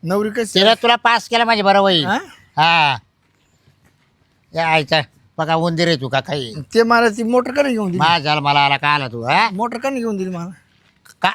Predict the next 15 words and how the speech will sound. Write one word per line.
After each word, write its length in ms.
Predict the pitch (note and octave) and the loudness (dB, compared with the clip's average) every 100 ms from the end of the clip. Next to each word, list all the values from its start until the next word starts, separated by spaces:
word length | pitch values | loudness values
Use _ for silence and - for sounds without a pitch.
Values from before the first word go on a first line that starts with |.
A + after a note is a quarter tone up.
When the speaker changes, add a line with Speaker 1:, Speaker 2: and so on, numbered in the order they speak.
| _ | _
Speaker 2:
कोणती 180 | G3 A3 | -2 0
मोटर? 300 | B3 G3+ D#3+ | 2 0 -2
Speaker 1:
ती 200 | G#2+ - | -6 -8
भुर्र 280 | D3+ F#3+ G#3+ - _ - | 0 0 0 -6 _ -4
खेळायची. 380 | F3+ E3+ D#3+ E3 _ _ - | -2 -2 -6 -12 _ _ -10
Speaker 2:
हा, 60 | |
तुका 220 | C#3+ F3+ G3 | -6 -2 2
लाड 260 | A#3 C4 | 2 4
राहिला 180 | C4 C4 | 4 4
का? 60 | A3+ | 2
आता 100 | A3 | 0
लग्न 240 | A3+ A#3 | 0 0
करायचंय 360 | A3+ A#3+ A#3+ A#3+ | 0 0 -2 -4
ना 80 | |
आता? 180 | G#3 A3 | -4 -4